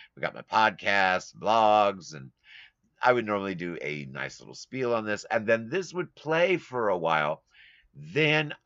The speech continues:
the credits, which I have not yet quite finished, would go.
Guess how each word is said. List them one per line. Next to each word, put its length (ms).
the 80
credits, 460
which 160
I 100
have 180
not 480
yet 440
quite 380
finished, 440
would 260
go. 260